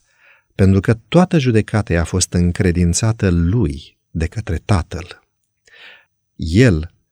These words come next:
va evalua slujirea dintr-o perspectivă care este invizibilă pentru oameni. Cele mai ascunse lucruri sunt complet descoperite în fața ochilor săi,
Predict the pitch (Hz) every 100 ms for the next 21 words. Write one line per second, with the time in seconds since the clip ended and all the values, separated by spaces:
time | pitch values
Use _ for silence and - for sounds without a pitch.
0 | _ _ - 92 104 110 104 110 107 135
1 | 127 - 104 95 117 110 95 98 92 95
2 | 92 - 95 - 127 110 - 95 98 -
3 | - 107 147 135 113 98 95 90 95 82
4 | 78 85 78 - 82 78 69 - _ _
5 | _ _ _ _ _ _ - 156 135 120
6 | 98 - - - 104 85 - 85 82 85
7 | 87 80 92 92 - 101 95 90 _ -
8 | 170 175 113 113 110 - 107 101 95 -
9 | 87 85 92 - 87 - 85 82 - 85
10 | 85